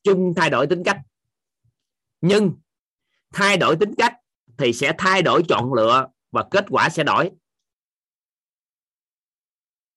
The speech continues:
Tính cách không phải là gốc rễ. Tính cách không phải là gốc rễ nên tôi không tập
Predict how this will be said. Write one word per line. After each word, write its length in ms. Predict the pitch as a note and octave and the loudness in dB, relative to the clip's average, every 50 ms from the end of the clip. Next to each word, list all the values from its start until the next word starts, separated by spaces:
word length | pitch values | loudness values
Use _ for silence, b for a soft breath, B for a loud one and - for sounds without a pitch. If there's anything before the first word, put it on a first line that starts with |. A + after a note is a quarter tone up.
| _ _ _ _ _ _ _ _ _ _ _ _ | _ _ _ _ _ _ _ _ _ _ _ _
Tính 220 | - G3+ G#3 B3 A#3+ | -2 -2 -2 0 0
cách 160 | G#3+ A#3+ A#3+ - - | 0 -2 -2 -4 -6
không 240 | - F#3+ G3 F#3+ F#3+ E3 | -4 -2 -2 0 0 0
phải 120 | C#3 A2+ D#3+ | 0 0 0
là 100 | F3+ E3 | 0 0
gốc 200 | D3 E3 G#3+ - - | 0 0 -2 0 0
rễ. 280 | C#3 A#2+ D3 F#3+ A3 G4 - _ _ _ _ _ _ _ _ _ _ _ _ _ _ _ _ _ _ _ _ _ _ _ _ _ _ _ _ _ _ _ _ _ _ _ _ _ _ _ _ _ _ _ _ _ _ _ _ _ _ _ _ _ _ _ _ _ _ _ _ _ _ _ _ _ _ | 0 0 0 -2 -4 -6 -8 _ _ _ _ _ _ _ _ _ _ _ _ _ _ _ _ _ _ _ _ _ _ _ _ _ _ _ _ _ _ _ _ _ _ _ _ _ _ _ _ _ _ _ _ _ _ _ _ _ _ _ _ _ _ _ _ _ _ _ _ _ _ _ _ _ _
Tính 200 | - G3 G#3+ A#3+ G#3 | -2 -2 0 0 0
cách 140 | B3+ A#3 B3 - _ _ _ _ _ - - - _ _ _ _ _ _ _ _ _ _ _ _ _ _ _ _ _ _ _ _ _ _ | 0 0 -2 -4 _ _ _ _ _ -20 -20 -20 _ _ _ _ _ _ _ _ _ _ _ _ _ _ _ _ _ _ _ _ _ _
không 300 | - G#3+ G#3+ G#3 A3+ G#3 | -4 -2 -2 0 -2 -2
phải 220 | D#3+ C3+ C#3+ F#3+ | -2 -2 0 0
là 80 | G#3 E3+ | 0 0
gốc 180 | D3+ F#3 G#3 - | 0 -2 -2 -2
rễ 260 | D#3 B2+ C3+ D#3+ F#3+ B3+ F#4+ - - _ _ _ _ _ _ _ | -2 0 0 0 0 -2 -4 -8 -16 _ _ _ _ _ _ _
nên 220 | - E3 F3+ F3+ E3+ | -4 -2 -2 -2 0
tôi 140 | F3+ F#3+ F#3 - | 0 0 0 0
không 280 | - - G3 G3 F3+ | 0 -2 -2 -2 -2
tập 140 | - C#3+ B2+ | -2 -4 -4